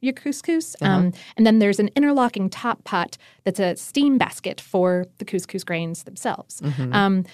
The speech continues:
Speaker 1: and yeah, these pots can be these, like, lovely painted ceramics or, like, really industrial aluminum or fancy hammered copper.
Speaker 2: I, I need to, <laughs> I, I just wanna look at some. I don't need one 'cause I don't make enough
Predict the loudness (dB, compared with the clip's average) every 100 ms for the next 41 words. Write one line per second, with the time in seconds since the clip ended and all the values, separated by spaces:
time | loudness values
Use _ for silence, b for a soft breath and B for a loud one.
0 | B B 2 6 6 4 2 -2 -4 -4
1 | -2 -2 0 -2 -2 -4 0 2 2 0
2 | 0 -2 0 -4 -6 -6 0 0 0 -4
3 | -2 -2 -2 B B 2 4 4 4 0
4 | -2 -2 0 0 2 2 2 2 0 -4
5 | B B 0 0 0 -4 -2 -2 -2 -4
6 | -6 -2 -2 -4 _ _ _ _ _ _
7 | _ _ -6 -2 -2 0 0 2 2 2
8 | 2 4 4 0 -6 _ 2 6 8 6
9 | 2 2 4 6 4 4 6 4 2 0
10 | 0 2 4 2 2 0 0 -4 0 2
11 | 2 2 2 0